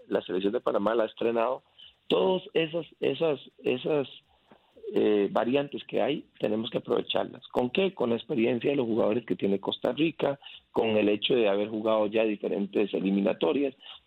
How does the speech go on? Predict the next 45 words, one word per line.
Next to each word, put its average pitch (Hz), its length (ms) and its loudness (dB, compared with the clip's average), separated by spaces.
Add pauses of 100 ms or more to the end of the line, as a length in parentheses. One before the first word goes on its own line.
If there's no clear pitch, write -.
Todos 196 380 2
esos 170 240 -4
ingredientes 135 560 -2
usted 127 180 -2
tiene 131 240 0
que 131 200 -2 (100)
ajustarlos 107 640 0
hoy 113 260 0
en 107 120 0
los 90 100 0
detalles. - 420 -6 (540)
Y 127 100 2
esos 165 180 2
detalles, 160 480 -2 (560)
cuando 101 300 0
comenzamos 104 480 -2
a 147 60 0
hablar 147 260 0
de - 60 -10
la 202 60 2
experiencia 110 580 0
de 90 80 0
los 92 100 -2
jugadores 98 420 0
que - 120 -10
tiene 127 240 0
Costa 131 260 -4
Rica 131 240 -4
en 101 100 -6
haber 98 160 2
jugado 117 280 0
eliminatorias, 127 540 -2 (320)
tiene 120 260 0
que 110 80 0
hacerlas 101 320 0
pesar. - 280 -8 (520)
El 110 160 0
primer - 320 2
partido, 160 380 0
usted 123 180 -4
sabe 139 220 0
que - 80 -2
el 104 100 -4
primer 117 300 -2
partido 139 500 -2